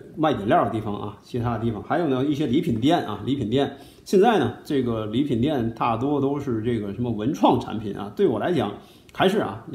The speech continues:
这个审美观点不同啊。我现在觉得它的文创产品，呃，你如果是，呃，想保持中国的传统文化的话呢，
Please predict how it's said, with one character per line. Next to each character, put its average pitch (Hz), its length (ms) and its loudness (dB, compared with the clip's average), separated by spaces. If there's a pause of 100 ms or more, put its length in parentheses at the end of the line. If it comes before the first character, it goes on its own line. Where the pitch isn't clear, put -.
这 139 100 -4
个 117 80 -4
审 139 200 -2
美 131 160 2
观 127 160 2
点 101 180 0
不 117 80 -4
同 104 220 -8
啊。 101 160 -12
我 110 80 -6
现 156 120 0
在 165 240 2 (640)
觉 156 160 0
得 156 60 2
它 156 120 0
的 156 120 0
文 123 160 0
创 143 180 0
产 143 240 -2
品， - 400 -6 (180)
呃， 113 380 -4
你 110 80 -2
如 131 220 0
果 120 180 2
是， 120 480 0 (400)
呃， 110 800 -4 (500)
想 165 320 -2
保 175 180 0
持 143 260 -6
中 202 440 2
国 120 160 2
的 117 80 2
传 131 260 -2
统 143 140 2
文 107 160 -2
化 127 180 2
的 104 60 -2
话 104 220 -2
呢， 101 160 -6